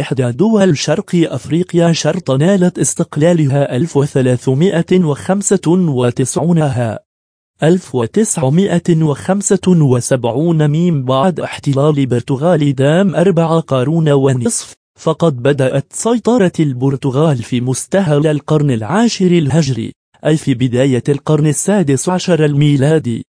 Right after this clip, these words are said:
ولقد واجه الإسلام طيل هذا الاحتلال حرباً صليبة متعصبة انطلقت من أوكارها بعد سقوط الأندلس، لتفتح جبهة جديدة في حصار العالم الإسلامي، وكانت موزمبيق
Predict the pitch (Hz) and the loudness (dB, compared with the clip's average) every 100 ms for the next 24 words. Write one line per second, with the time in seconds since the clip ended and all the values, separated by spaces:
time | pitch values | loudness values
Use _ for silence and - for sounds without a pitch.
0 | - 131 135 131 - 143 135 160 151 135 | -4 0 2 0 -2 -2 0 0 0 -2
1 | 127 135 - 160 170 143 139 170 160 147 | -2 -4 -6 -2 0 0 0 -2 -2 -2
2 | 113 113 135 143 143 139 - - 143 131 | -2 -2 0 0 -2 -4 -8 -8 -4 0
3 | 127 131 - 208 202 190 156 - 123 127 | 0 0 -2 -2 0 0 0 -4 -4 0
4 | 175 185 143 131 123 117 160 - - 165 | 2 2 2 0 -2 -2 -2 -4 -2 0
5 | 170 - _ - 151 147 240 220 196 190 | 0 -2 _ -4 -4 0 0 0 0 -2
6 | - 131 123 123 127 127 214 220 165 143 | -2 -4 -4 -2 -2 0 0 0 0 0
7 | 143 127 127 147 147 - 202 190 185 170 | 0 0 0 0 -2 -6 -4 -2 -2 -2
8 | 147 123 127 120 107 - - _ - 147 | -2 -2 -2 -2 -4 -8 -10 _ -2 0
9 | 143 233 226 208 175 - 143 151 147 127 | 2 0 0 -4 -4 -4 -2 0 0 -2
10 | 123 127 143 202 156 147 - 127 139 - | 0 -2 0 0 0 0 -2 -4 -4 0
11 | 180 190 160 139 117 190 175 131 117 120 | 2 2 2 2 2 2 2 0 -2 -6
12 | - 156 127 123 98 _ _ 131 143 - | -2 0 0 -2 -6 _ _ 0 0 2
13 | 254 226 196 131 143 127 131 135 135 139 | 0 0 -2 -2 0 0 0 0 -2 -2